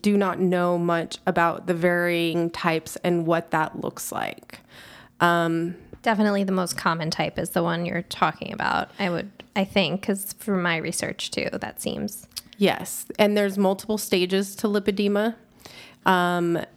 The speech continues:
Speaker 1: lipedema essentially has four stages. The first stage is the early onset stage where you might start seeing something that looks like cellulite in areas where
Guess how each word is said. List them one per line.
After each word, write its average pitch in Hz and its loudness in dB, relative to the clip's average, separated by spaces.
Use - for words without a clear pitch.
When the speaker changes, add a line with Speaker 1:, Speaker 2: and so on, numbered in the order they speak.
Speaker 1:
lipedema 185 2
essentially 185 2
has 170 -2
four 190 0
stages. 180 -2
The 180 2
first 180 0
stage 175 0
is 165 -2
the 170 0
early 180 0
onset 175 0
stage 170 -2
where 170 2
you 170 0
might 175 0
start - 0
seeing 175 2
something 175 0
that 165 -2
looks - -2
like 165 -2
cellulite 175 0
in 170 2
areas 170 0
where 165 2